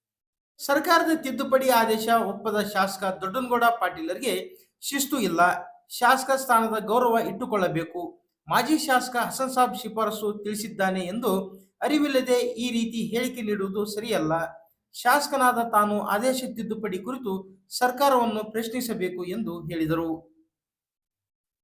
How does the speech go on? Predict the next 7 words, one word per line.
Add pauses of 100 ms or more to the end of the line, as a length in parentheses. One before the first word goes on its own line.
(440)
ಅಲ್ಪಸಂಖ್ಯಾತರ
ಹಾದಿ
ತಪ್ಪಿಸುವ
ಕೆಲಸ
ನಾನು
ಮಾಡಿಲ್ಲ. (600)
ಅಲ್ಪಸಂಖ್ಯಾತರ